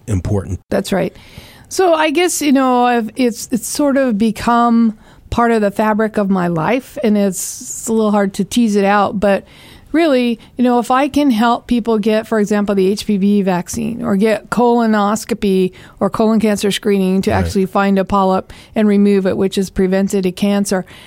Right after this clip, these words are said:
Speaker 2: you know, that, that's a, a million billion times better than actually being diagnosed and having to go
Speaker 1: Right.
Speaker 2: through cancer.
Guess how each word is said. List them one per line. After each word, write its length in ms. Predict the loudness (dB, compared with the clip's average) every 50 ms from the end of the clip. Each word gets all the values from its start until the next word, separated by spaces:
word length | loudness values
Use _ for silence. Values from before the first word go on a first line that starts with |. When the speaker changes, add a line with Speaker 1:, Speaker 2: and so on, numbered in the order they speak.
| -20 -20 -14 -4
Speaker 2:
you 140 | -2 0 2
know, 400 | 2 2 2 2 2 0 -2 -4 -8 -16 -20 -20 -20 -6 -2
that, 460 | 0 2 2 2 2 2 0 -2 -4 _ -4
that's 460 | 0 0 2 2 0 -2 -2 -4 -4 -2 0
a, 180 | 0 0 -2 -4 _
a 120 | -2 0 2
million 880 | 4 4 4 4 4 4 4 4 2 2 2 2 2 2 0 0 0 2
billion 460 | 2 2 2 2 2 2 2 2 0
times 320 | 0 -2 -2 -2 -2 0
better 360 | 0 0 0 0 0 0 0
than 140 | 0 0 0
actually 380 | 0 -2 -2 -2 -4 -4 -4 -2
being 240 | -2 -2 -2 0 0
diagnosed 640 | 0 0 0 0 0 0 0 0 -2 -4 -4 -4
and 100 | -4 -2
having 240 | -2 -2 -2 -2 -2
to 100 | -2 -4
go 200 | -4 -2 -2 -2
Speaker 1:
Right. 80 | -2 -2
Speaker 2:
through 220 | -4 -4 -4 -4
cancer. 560 | -4 -2 -2 -2 0 -2 -2 -4 -8 -10 -10